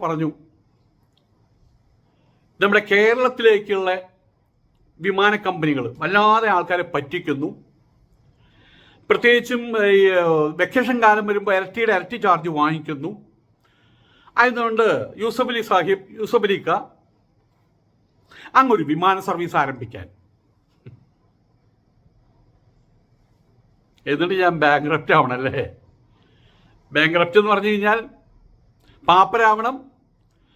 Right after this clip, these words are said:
കുറ്റവാളിയാകണം, ബാങ്ക് തട്ടിപ്പുകാരനാകണം, പൈസ തട്ടിപ്പുകാരനാകണം, എന്നെ കിട്ടൂല. അതതിൻ്റെ കൂട്ടത്തിൽ പറഞ്ഞൊരു കാര്യമുണ്ട്, ഞാനൊരു കച്ചവടക്കാരൻ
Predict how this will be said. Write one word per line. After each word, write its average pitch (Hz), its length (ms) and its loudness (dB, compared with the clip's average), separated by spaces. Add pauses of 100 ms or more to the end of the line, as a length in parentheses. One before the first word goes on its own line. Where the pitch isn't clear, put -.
(140)
കുറ്റവാളിയാകണം, 220 800 0 (920)
ബാങ്ക് 180 280 2
തട്ടിപ്പുകാരനാകണം, 220 800 0 (760)
പൈസ 160 240 -4
തട്ടിപ്പുകാരനാകണം, 220 720 0 (100)
എന്നെ 180 220 -6
കിട്ടൂല. 180 400 -4 (2250)
അതതിൻ്റെ 175 380 2
കൂട്ടത്തിൽ 170 420 -2
പറഞ്ഞൊരു 180 280 0
കാര്യമുണ്ട്, 156 320 0 (120)
ഞാനൊരു 143 640 -2
കച്ചവടക്കാരൻ 147 720 0